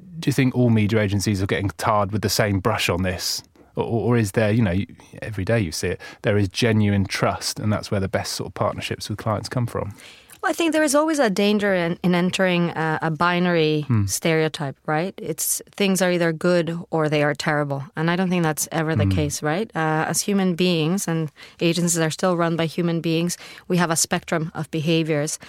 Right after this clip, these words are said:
Speaker 2: And I think, uh, for all of us, that behavior tends to be also defined in relationship to the partners that we work with. Uh, I remember being a, at a different conference and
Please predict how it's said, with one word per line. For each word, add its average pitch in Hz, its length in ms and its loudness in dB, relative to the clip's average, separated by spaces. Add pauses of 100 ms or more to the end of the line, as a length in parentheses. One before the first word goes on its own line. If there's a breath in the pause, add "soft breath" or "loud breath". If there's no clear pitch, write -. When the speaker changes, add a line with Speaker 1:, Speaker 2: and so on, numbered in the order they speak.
(400 loud breath)
Speaker 2:
And 180 100 2
I 175 80 2
think, 175 500 0
uh, 170 240 0
for 190 220 0
all 226 160 4
of 208 140 2
us, 160 400 2
that 180 320 -2
behavior 185 480 0
tends 180 360 0
to 185 80 -6
be 175 140 0
also 170 420 0 (400 loud breath)
defined 185 920 0
in 180 140 2
relationship 180 640 0
to 180 420 2 (260 loud breath)
the 180 120 0
partners 185 340 -2
that 175 120 0
we 170 80 2
work 190 300 0
with. 156 340 -4 (440 loud breath)
Uh, 175 180 0 (100)
I 185 60 4
remember 202 400 2
being 175 260 2
a, 160 200 2
at 160 100 -2
a 165 60 0
different 175 360 -2
conference 170 680 0
and 156 260 -2